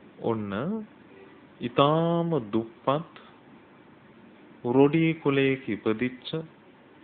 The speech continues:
එදා වේල කන්න බොන්න නැති ළමයෙක් ඉන්නවා. මේ දරුවට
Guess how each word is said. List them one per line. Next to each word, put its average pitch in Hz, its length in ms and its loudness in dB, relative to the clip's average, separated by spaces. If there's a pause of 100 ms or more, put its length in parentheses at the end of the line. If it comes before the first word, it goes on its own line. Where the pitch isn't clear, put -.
(460)
එදා 151 420 4
වේල 147 380 -2
කන්න 120 500 -4
බොන්න 120 360 -4
නැති 107 420 -8 (1400)
ළමයෙක් 113 680 -4
ඉන්නවා. 87 380 -6 (2250)
මේ 190 220 4
දරුවට 117 600 0